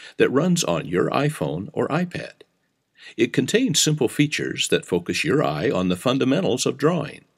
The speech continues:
identifying light and dark, to see big shapes, and it gives you a roadmap to find critical points in your sketch. Working with a photo from either your library or from the camera,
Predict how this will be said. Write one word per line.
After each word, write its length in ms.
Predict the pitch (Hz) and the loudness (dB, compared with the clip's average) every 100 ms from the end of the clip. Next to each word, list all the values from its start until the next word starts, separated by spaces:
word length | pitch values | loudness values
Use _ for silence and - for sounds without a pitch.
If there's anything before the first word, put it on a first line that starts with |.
| _ _ _ - | _ _ _ -10
identifying 600 | 64 71 71 78 82 87 | -10 -8 -8 -4 -2 -2
light 460 | 76 76 120 - - _ _ | -2 0 0 -2 -20 _ _
and 180 | 101 113 | -10 -4
dark, 400 | - 90 156 - _ _ _ _ | -2 -2 -2 -12 _ _ _ _
to 100 | - | 0
see 200 | - 160 | 2 4
big 220 | 156 160 | 2 0
shapes, 460 | 156 - 87 - - _ _ _ - | 2 2 2 -2 -6 _ _ _ 0
and 120 | 143 | 2
it 120 | 147 | 2
gives 260 | 202 247 - | 0 0 2
you 160 | 104 | 2
a 80 | 107 | 2
roadmap 560 | 110 220 170 76 80 - | 2 0 0 -2 -2 -6
to 80 | 95 | -6
find 340 | 107 104 101 | -2 -2 -2
critical 360 | - 185 175 - | 0 0 0 -4
points 640 | - 165 78 - - - - | 0 0 0 0 -2 -2 -2
in 120 | 90 | 0
your 160 | 98 | 0
sketch. 580 | 104 - 104 - - - _ _ _ _ _ - - - - | -2 -2 -2 -4 -16 -16 _ _ _ _ _ -20 -20 -8 -2
Working 340 | 233 285 262 | 2 2 2
with 140 | 131 | 0
a 60 | 87 | 0
photo 420 | - 131 - 65 | 2 0 2 -2
from 200 | 80 78 - | -4 -2 0
either 200 | 104 78 | 0 0
your 200 | 78 71 | -2 -2
library 640 | 76 95 104 123 165 202 _ _ | 0 2 4 4 2 -4 _ _
or 140 | 85 87 | -6 -4
from 200 | 80 82 | -4 -4
the 80 | |
camera, 480 | 82 123 143 80 127 | 0 2 2 -2 -10